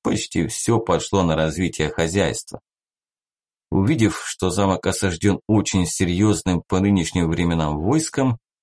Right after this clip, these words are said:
Бриан отец в приказном порядке отправил сына по тайным ходам прятаться в лесах.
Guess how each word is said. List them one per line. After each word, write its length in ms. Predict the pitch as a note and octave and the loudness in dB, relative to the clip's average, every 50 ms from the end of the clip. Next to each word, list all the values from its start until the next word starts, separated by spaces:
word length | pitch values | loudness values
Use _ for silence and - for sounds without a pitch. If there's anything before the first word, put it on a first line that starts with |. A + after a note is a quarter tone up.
| _ - | _ -6
Бриан 440 | D#2 D2 - E2+ A#2 E3 F#3+ F3 | -4 -2 0 0 2 2 2 2
отец 420 | C3+ A2+ - - D#3 E3 D#3 - - | 2 0 0 0 0 0 -2 -4 -8
в 80 | - | -6
приказном 580 | - F#2 F#2 - F#2 F#2 F2+ - F2+ E2 D#2 D2 | -4 -4 -2 0 0 0 0 0 0 0 0 0
порядке 600 | - - E2 A2+ C#3+ E3+ E3 - - D3+ C#3 - - _ - | -2 -2 0 0 0 0 -2 -2 -2 -2 -2 -2 -4 _ -4
отправил 540 | - G2 - - - - F3+ F#3+ F3+ D#3+ D#3 | -4 -4 -4 -4 -4 -2 -2 0 0 0 -2
сына 360 | - - - D#3+ E3 E3 D3 | -2 -2 0 0 2 0 0
по 220 | D3+ - - A2+ | 0 0 -2 -2
тайным 420 | - - G#2 G2 G2 G2 F2+ E2+ - | 0 0 0 2 2 2 2 0 -2
ходам 520 | - - D3 D#3 D3 C#3+ C#3 C3 A#2+ - | -2 -2 -2 0 2 2 0 0 -2 -2
прятаться 720 | - - D#2+ E2+ G2+ A2 A2 - - G#2 G#2 - - - G2 | -4 -2 0 2 2 0 0 0 -4 -6 -6 -4 -2 -2 0
в 80 | F#2+ | 0
лесах. 540 | G2 G#2+ G#2 - - - - - - - - | 0 -2 -2 -4 -4 -6 -8 -8 -10 -14 -20